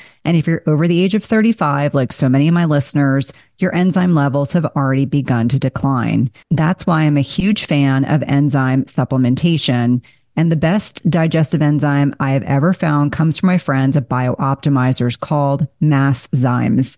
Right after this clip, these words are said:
Mast Zymes is the most complete, most potent digestive enzyme I've ever seen or experienced, with over a hundred and two percent more protease than the nearest competitor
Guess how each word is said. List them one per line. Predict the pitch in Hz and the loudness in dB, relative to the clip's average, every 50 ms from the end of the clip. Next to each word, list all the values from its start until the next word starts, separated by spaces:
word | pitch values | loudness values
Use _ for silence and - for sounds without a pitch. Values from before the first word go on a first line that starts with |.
| - _ - | -8 _ 0
Mast | 165 170 170 190 202 - - | 2 2 2 2 0 0 -2
Zymes | 185 170 175 170 165 | -2 0 0 0 0
is | - 160 - | 0 0 2
the | 180 170 | 2 2
most | 165 160 160 156 - | 4 4 2 0 0
complete, | - - 180 - - 262 262 226 165 139 - - - | -2 -2 -4 -2 0 0 2 2 2 0 -2 -2 0
most | 175 180 170 - - | 0 0 0 -2 -2
potent | - 185 185 180 - 156 147 - | -2 0 0 0 2 0 0 0
digestive | - 135 135 139 - 151 147 143 - 180 147 | 0 0 -2 0 0 0 0 0 0 0 0
enzyme | 151 147 151 139 147 139 143 143 139 | 0 0 0 0 0 0 2 2 0
I've | 135 - | 0 0
ever | - 151 135 147 165 | -2 -4 -2 -2 -2
seen | 156 - 175 170 175 | -2 -2 0 0 2
or | 175 170 170 | 2 2 0
experienced, | 160 - - - 147 143 139 135 135 135 131 135 135 - - - - - - _ _ _ - | -2 -4 -4 -2 0 0 2 2 2 2 2 0 -2 -4 -8 -14 -20 -20 -20 _ _ _ -2
with | 175 170 | 0 0
over | 160 180 160 151 165 160 | 2 0 2 2 2 2
a | 156 | 2
hundred | 135 - 185 190 202 208 190 | 2 2 2 2 2 2 2
and | 175 - 165 - | 0 0 0 0
two | - 165 | -2 -2
percent | - 165 160 - - 151 139 - | 0 0 -2 0 0 0 0 2
more | 147 156 151 151 165 180 | 2 2 2 2 2 0
protease | - - - 202 190 160 147 139 135 131 131 127 - | -2 -2 -2 0 0 0 0 0 0 0 -2 -2 0
than | - 139 143 | 0 2 2
the | 139 | 2
nearest | 139 135 135 127 127 131 131 123 - | 2 2 2 2 0 0 -2 -2 -2
competitor | - 151 135 - - 151 139 135 127 123 127 123 123 131 120 | -2 -2 -2 0 0 0 0 0 0 0 0 2 2 0 -2